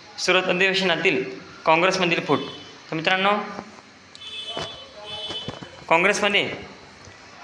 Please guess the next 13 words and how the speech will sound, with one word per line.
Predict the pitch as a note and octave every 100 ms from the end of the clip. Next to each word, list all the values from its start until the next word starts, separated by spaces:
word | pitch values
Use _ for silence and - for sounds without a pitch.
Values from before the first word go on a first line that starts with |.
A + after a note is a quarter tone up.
| - - - - - D3+
दोन | F3 G#3+
गट | A3
होते, | G3+ C#3 A#2+ - - - - - - - - -
एक | F3 F3+
म्हणजे | F#3 F3+
जहाल | F3+ E3 F3+ F#3+ F#3+ - - D3+
व |
दुसरे | D#3 - F#3
म्हणजे | D#3 E3 G#3 G#3 - -
मवाड. | D3+ D3 B2+ - - - - - - - - - - - D3
जहाल | D3 F3 F#3+
गट | F#3+
हे | G3+ G3